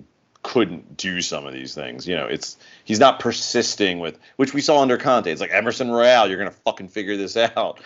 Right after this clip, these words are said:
and we're gonna keep this up until you do." Like, you know, it's, it's,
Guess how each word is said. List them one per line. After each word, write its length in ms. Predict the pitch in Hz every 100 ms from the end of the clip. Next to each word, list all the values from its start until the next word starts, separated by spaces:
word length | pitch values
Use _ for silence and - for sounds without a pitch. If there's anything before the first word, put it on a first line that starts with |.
| -
and 100 | 107
we're 100 | 107
gonna 120 | 92
keep 300 | 82 - 120
this 200 | 110 104
up 220 | 120 127 113
until 380 | 98 113 120
you 120 | 104 98
do." 420 | 113 110 85 90
Like, 240 | 87 82 - - _
you 120 | 113
know, 180 | 110 92
it's, 380 | 107 101 - -
it's, 500 | 107 110 - - -